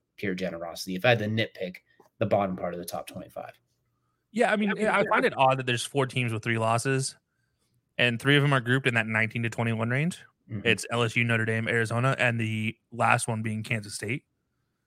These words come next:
Speaker 2: Um, look, don't get me wrong. I think Kansas State in the Big twelve, ha-, because they have an op-,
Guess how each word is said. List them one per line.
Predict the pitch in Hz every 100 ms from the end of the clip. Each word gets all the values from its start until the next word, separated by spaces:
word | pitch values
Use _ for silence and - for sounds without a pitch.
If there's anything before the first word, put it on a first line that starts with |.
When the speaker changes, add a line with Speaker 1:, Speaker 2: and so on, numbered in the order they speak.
| _ _
Speaker 2:
Um, | 214 123
look, | 113 -
don't | 120
get | 139
me | 113
wrong. | 117 113 101
I | 98
think | 113
Kansas | 113 107 104
State | 117
in | 107
the | 104
Big | 107
twelve, | 104 120 110
ha-, | - -
because | 131 - 135
they | 135
have | 123
an | 120
op-, | 117